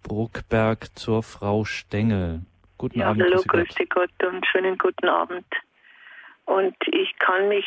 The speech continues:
Speaker 2: nur, äh, der Aussage, äh, anschließen. Es ist die Barmherzigkeit, die Liebe und Barmherzigkeit von Gott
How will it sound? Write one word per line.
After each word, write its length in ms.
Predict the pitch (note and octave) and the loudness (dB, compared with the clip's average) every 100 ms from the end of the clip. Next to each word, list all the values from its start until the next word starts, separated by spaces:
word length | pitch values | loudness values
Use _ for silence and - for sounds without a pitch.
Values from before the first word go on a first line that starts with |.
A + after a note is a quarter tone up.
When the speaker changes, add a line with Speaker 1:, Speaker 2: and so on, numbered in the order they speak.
| - | 0
Speaker 2:
nur, 560 | F#3+ G3 G#3 G#3 G#3 G#3 - _ _ _ _ _ _ _ _ _ - | 2 4 4 4 2 -2 -10 _ _ _ _ _ _ _ _ _ 0
äh, 220 | F#3+ F#3+ | 2 2
der 340 | - F3 - | 2 2 2
Aussage, 920 | E3+ F#3+ - F#3+ F3+ F3+ F#3 F3+ F3 F#3 - _ _ - | 0 -4 -4 -2 0 0 2 2 2 0 -6 _ _ -4
äh, 480 | F3+ F#3 F3 F3 F3 - _ _ - | 0 2 2 2 0 -6 _ _ -4
anschließen. 920 | F#3 G3 - F#3+ G3 G3 - G3 G3 _ _ _ _ - - - _ _ _ _ _ _ | -2 0 0 0 0 0 -2 -2 -2 _ _ _ _ -16 -16 -18 _ _ _ _ _ _
Es 160 | - F#3 - | -2 -2 0
ist 160 | A3 G#3+ - - - _ _ - | -2 -2 -2 -2 -2 _ _ -2
die 60 | |
Barmherzigkeit, 1300 | C3+ F#3+ F#3 F#3+ F#3+ G3+ - G#3 - - G3 F#3 F#3 - - - | 0 2 2 2 2 0 -2 -4 -2 0 2 2 0 -6 -12 -6
die 40 | G3 | -2
Liebe 480 | F#3+ A3 A#3+ A3 G3 | 2 2 2 2 2
und 180 | G3 | 0
Barmherzigkeit 1040 | - E3+ F3 F#3 F#3 - - F#3+ - E3+ - - - _ _ _ _ _ _ _ - | 0 -2 0 0 0 -2 -4 -2 0 0 -2 -6 -18 _ _ _ _ _ _ _ -2
von 180 | F3 | 0
Gott 220 | - F3 | 2 0